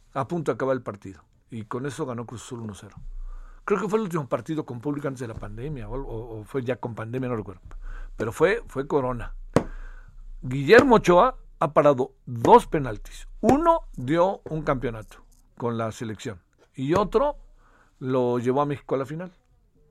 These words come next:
O sea, que eso también ahí le digo, las cosas están ahí, este, en que lo-, el por-, los porteros, el portero de Dinamarca es una, verdaderamente una bala, ¿no?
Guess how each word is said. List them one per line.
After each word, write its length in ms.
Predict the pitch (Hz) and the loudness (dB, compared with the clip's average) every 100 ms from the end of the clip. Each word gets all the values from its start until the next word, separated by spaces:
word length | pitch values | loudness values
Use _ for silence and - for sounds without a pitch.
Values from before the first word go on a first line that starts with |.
| _ - | _ -14
O 100 | 107 | -8
sea, 220 | 131 117 | -4 -4
que 160 | - 143 | -2 -4
eso 400 | 180 220 226 - | 4 4 4 -2
también 300 | 120 127 147 | -6 -2 0
ahí 80 | 143 | 0
le 120 | 123 | 0
digo, 380 | 143 160 214 208 - - - | 2 4 2 0 -12 -18 -10
las 180 | 120 - | -8 0
cosas 460 | 165 - 185 - | 0 2 0 0
están 380 | 127 - 147 151 | -8 0 0 2
ahí, 520 | 135 135 147 143 123 - - - | 0 0 0 -2 -6 -12 -16 -10
este, 600 | 120 - - 107 107 98 _ _ _ _ | -8 -8 -8 -8 -8 -10 _ _ _ _
en 200 | 151 135 | -6 0
que 100 | 143 | 2
lo-, 220 | 123 127 - | 2 0 -4
el 140 | 117 | -10
por-, 280 | - 92 - | -8 -12 -6
los 200 | 120 - | -6 -6
porteros, 440 | 117 107 143 156 | -10 -6 -4 -4
el 100 | 117 | -6
portero 320 | 110 98 135 | -8 -6 -2
de 40 | 156 | -2
Dinamarca 500 | 127 104 104 156 147 | -2 -6 -8 -6 -8
es 120 | 113 | -8
una, 420 | 131 135 123 104 | -8 -8 -10 -12
verdaderamente 480 | 95 101 98 123 139 | -12 -12 -12 -12 -10
una 120 | 156 117 | -8 -6
bala, 380 | 113 208 165 | -4 -4 -6
¿no? 240 | 107 - | -8 -10